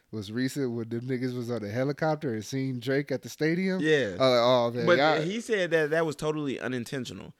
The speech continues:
Speaker 2: He said that they were just viewing the city and then they just happened to look down at the, the Dodger Stadium and it was like,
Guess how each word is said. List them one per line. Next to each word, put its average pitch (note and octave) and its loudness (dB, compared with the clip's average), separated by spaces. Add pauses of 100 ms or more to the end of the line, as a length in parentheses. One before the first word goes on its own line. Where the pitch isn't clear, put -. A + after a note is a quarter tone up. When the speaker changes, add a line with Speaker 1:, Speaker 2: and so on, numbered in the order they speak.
(340)
Speaker 2:
He C#3+ -2
said D3 4
that B2+ 2
they C3 2
were C3 -2
just A2+ -4
viewing C3 2
the A2+ -4
city B2+ -4
and G#2 -4
then G#2+ -4
they A2 -2
just G#2 -10
happened B2 -4
to A2+ -4
look A#2 -4
down B2 -2
at A#2+ -4
the, G#2 -6
the G#2 -6
Dodger A#2 0
Stadium D#3 -2
and C3+ -2
it C3 -2
was B2+ -8
like, A2+ -2